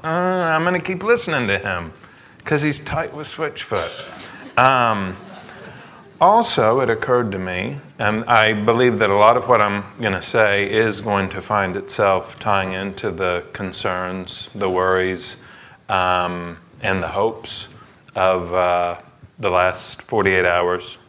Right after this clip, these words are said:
two days, and I, and something I said that I tweeted that seemed to help people is no election,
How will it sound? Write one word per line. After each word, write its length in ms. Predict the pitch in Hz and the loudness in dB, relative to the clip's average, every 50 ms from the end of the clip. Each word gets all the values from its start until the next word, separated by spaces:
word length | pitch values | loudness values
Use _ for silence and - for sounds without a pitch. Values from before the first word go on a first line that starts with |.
| _ | _
two 140 | - - 104 | -10 -8 -6
days, 360 | 87 95 92 90 90 92 90 | -4 -2 -2 0 -2 -2 -2
and 120 | 113 113 107 | -2 0 0
I, 160 | 101 101 101 | 0 0 -2
and 180 | - 113 104 92 | -4 -4 -4 -2
something 320 | - 131 104 95 104 92 | -2 -2 -2 -2 -2 -2
I 120 | 90 90 87 | -2 -4 -4
said 420 | - - 104 90 87 87 90 90 - - - - - - | -2 0 0 2 2 2 0 -4 -8 -16 -20 -14 -4 0
that 120 | 113 92 | 2 2
I 80 | 90 87 | 4 2
tweeted 520 | - - - 127 127 123 104 95 90 90 - - - _ _ - - - - - _ - | 0 -2 -4 -4 -2 -2 -4 -6 -8 -10 -12 -16 -20 _ _ -20 -20 -20 -20 -20 _ -2
that 480 | 110 101 95 98 101 - - - - | 2 2 2 2 0 -4 -10 -10 -8
seemed 240 | - - 117 101 90 | -4 -4 -2 -2 -2
to 60 | 90 | -2
help 220 | 87 110 110 107 - | -2 0 -2 -2 -2
people 440 | - 101 92 95 95 85 82 85 - - - - - - | -2 -4 -4 -2 -4 -6 -6 -8 -12 -18 -20 -20 -8 -2
is 320 | 123 107 101 98 98 101 | 0 0 0 0 -2 -4
no 280 | 127 113 110 113 113 107 | -2 0 2 4 4 4
election, 600 | 98 98 98 110 - - - - 87 82 80 | 4 2 0 -2 -2 -6 -8 -10 -10 -12 -14